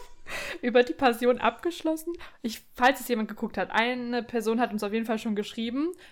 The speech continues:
Jetzt können wir gerne darüber <laughs> sprechen. Falls es noch jemand das Bedürfnis hat, darüber zu sprechen, gerne,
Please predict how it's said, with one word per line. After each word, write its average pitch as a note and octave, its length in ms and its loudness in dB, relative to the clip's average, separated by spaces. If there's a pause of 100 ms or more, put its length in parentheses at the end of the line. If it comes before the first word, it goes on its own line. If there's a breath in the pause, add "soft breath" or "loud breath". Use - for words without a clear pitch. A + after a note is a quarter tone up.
Jetzt A#3 140 -6
können B3+ 140 0
wir A3+ 60 0
gerne G#3 220 2
darüber G#3+ 300 0
<laughs> - 0 -
sprechen. A3 760 2 (320 loud breath)
Falls G#3+ 220 -2
es G#3 80 -14
noch B3 200 2
jemand B3+ 280 0
das A3 100 -6
Bedürfnis A3 400 0
hat, G3+ 140 -4
darüber G3+ 320 -4
zu - 120 -10
sprechen, C4 640 -8 (540)
gerne, B3 420 0